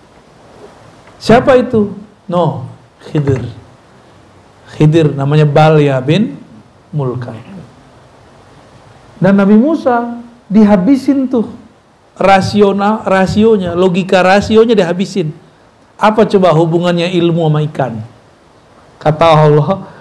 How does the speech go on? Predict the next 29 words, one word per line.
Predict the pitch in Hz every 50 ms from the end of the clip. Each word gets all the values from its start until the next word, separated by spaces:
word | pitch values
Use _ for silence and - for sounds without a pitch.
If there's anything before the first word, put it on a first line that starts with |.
| - - - - - _ _
"Carilah | _ - 175 170 170 170 185 196 202 196 190 170 160 160 165
Khidir, | 156 139 127 123 127 127 127 139 160 180 196 208 196 - - _ _ - - - - - - - 214 - - - -
bawa | 151 147 131 120 113 123 139 160 -
ikan | - 160 - - 190 185 185 214
ini. | 240 254 269 254 240 220 214 208 202 208 208
Kalau | - 202 185 180 175 180 180 -
ikan | 208 170 - - 185 175 170 202
ini | 202 208
nanti | 214 196 185 185 202 -
hilang, | - 220 202 185 175 151 147 175 196 190
berarti | 170 160 160 160 202 190
nggak | 185 175 165 156
jauh-jauh | 160 151 147 143 147 165 180 196 196
dari | 180 160 143
situ | 123 151 147 151 196
ada | 180 165 170
Khidir." | 160 156 170 180 165 180 175 165 160 160 160 160 - - - - _ - _ _ _ _ _ - - - - -
Masuk | 180 165 156 202
akal | 196 202 226 240 240
nggak, | 233 220 208
Pak | 196 202 202 202 190
Haji? | 175 190 175 180
<laughs> | - - - _ _ - - - - 160 151 - - 147 - - - - - - - - - - _ _ - - - - - - - - - - - - - - - - - 226 240 240
Apa | - 277 233
hubungannya | 220 226 240 233 196 220 233 202 202 208 180 147 131 139 151 185 214 214
Khidir | 214 220 202 180 202 240 233 233
sama | 233 226 226 269 320 254
ikan | 240 - 254 208 185 170
coba? | 151 135 127 127 135